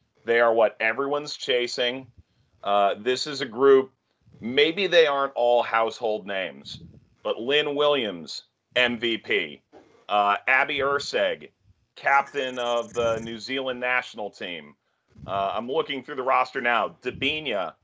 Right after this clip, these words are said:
absolute star for Brazil, maybe has the, the best peg in the entire league on set pieces. Uh, they always have outside backs that are on the national team because they are so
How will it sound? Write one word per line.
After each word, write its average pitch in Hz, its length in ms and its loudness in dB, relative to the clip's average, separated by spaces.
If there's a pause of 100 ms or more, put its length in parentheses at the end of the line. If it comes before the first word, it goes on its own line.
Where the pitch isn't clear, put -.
(280)
absolute 135 680 -2
star 135 520 2
for 143 180 -6
Brazil, 120 760 2
maybe 123 440 -2
has 117 360 0
the, 113 200 -2
the 113 100 -8
best 123 480 -2
peg 120 360 2
in 110 100 -8
the 110 80 -8
entire 117 440 0
league 117 280 -6
on 110 180 -6
set 107 320 -6
pieces. 101 600 -12 (460)
Uh, 98 220 2
they 117 340 0
always 139 540 4
have 127 300 2
outside 123 500 0
backs 113 320 -2
that 117 140 -6
are 113 100 -2
on 113 140 -4
the 110 40 -8
national 110 480 -4
team 101 340 -6
because 98 380 -6
they 107 140 0
are 101 140 2
so 127 800 2